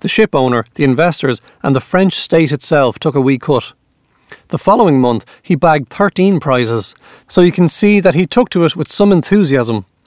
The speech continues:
He became a serious danger to British shipping in the region, and his name was well known and feared in the ports of England and Scotland. Ryan was so good that within a couple of years he had racked up a hundred and fourteen prizes. However, as it often does,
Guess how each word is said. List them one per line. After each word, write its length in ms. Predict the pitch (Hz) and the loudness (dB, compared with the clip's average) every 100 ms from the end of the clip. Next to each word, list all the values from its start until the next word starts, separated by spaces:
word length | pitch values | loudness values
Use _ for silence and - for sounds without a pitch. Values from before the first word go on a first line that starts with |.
| _ _ _ | _ _ _
He 80 | 185 | 0
became 360 | 175 - 208 | 0 2 2
a 40 | 190 | 2
serious 460 | - 196 208 202 | 0 2 2 2
danger 400 | - 151 180 151 | 0 0 2 2
to 120 | 139 127 | -2 -2
British 280 | 156 156 | 0 0
shipping 340 | - 175 - 139 | -2 -4 -2 0
in 100 | 127 | 0
the 80 | 120 | 2
region, 360 | 139 147 113 - - - | 0 0 -4 -6 -12 -2
and 100 | 156 | 0
his 120 | 156 | 2
name 340 | 156 165 196 156 | 2 2 2 2
was 120 | 123 | 0
well 300 | 135 151 151 | 2 2 2
known 280 | 143 147 127 | 0 0 0
and 140 | 120 | -2
feared 400 | - 202 170 120 - - | 0 2 2 0 -6 -8
in 80 | - | -2
the 80 | 143 | -2
ports 340 | - 185 165 | 2 2 2
of 100 | 139 | 0
England 320 | 147 160 131 | 2 2 2
and 100 | 120 | -2
Scotland. 520 | 110 - 160 139 110 - _ _ _ _ _ - | -2 0 0 -2 -8 -10 _ _ _ _ _ -2
Ryan 420 | 151 180 214 160 | 2 4 2 2
was 120 | 135 | 0
so 300 | - 180 190 | 2 2 2
good 240 | 135 113 98 - | 2 -2 -4 -4
that 160 | 123 | -2
within 200 | 143 202 | 0 2
a 60 | 226 | 2
couple 240 | - 165 139 | 0 -2 0
of 60 | |
years 360 | 127 139 120 107 | 2 2 2 0
he 200 | 160 165 | -2 0
had 120 | 156 | 0
racked 380 | 135 170 175 - | 2 0 0 -2
up 160 | 147 | -2
a 100 | 147 | -2
hundred 380 | 139 - 196 170 | -2 0 0 0
and 100 | 131 | -6
fourteen 600 | - 165 147 - 139 120 | -2 0 0 0 -2 -2
prizes. 580 | 117 147 143 120 101 - _ _ _ _ _ - | -2 0 2 0 -4 -8 _ _ _ _ _ -2
However, 480 | 160 175 170 170 - | 2 2 2 0 0
as 140 | 170 | 0
it 60 | 170 | 2
often 360 | 196 208 - 127 | 4 2 0 0
does, 300 | 123 113 | 0 -2